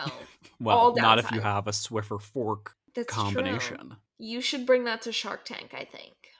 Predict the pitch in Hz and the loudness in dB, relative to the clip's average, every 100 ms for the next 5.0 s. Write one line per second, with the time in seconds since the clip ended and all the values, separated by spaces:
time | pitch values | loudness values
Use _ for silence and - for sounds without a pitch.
0 | - 120 117 117 117 104 92 92 90 92 | -6 -4 -4 -6 -6 -6 -6 -6 -12 -12
1 | - 101 98 95 95 85 - 50 - _ | -6 -4 -4 -8 -12 -12 -12 -14 -18 _
2 | - 233 214 - 226 240 - 226 220 - | -4 -2 0 -2 -2 -2 0 0 -2 -6
3 | 220 214 214 220 - - 113 127 113 - | -8 -8 -8 -6 -6 -4 2 2 2 0
4 | 98 76 52 55 - _ - 247 233 | -2 -2 -4 -6 -10 _ -4 -4 -4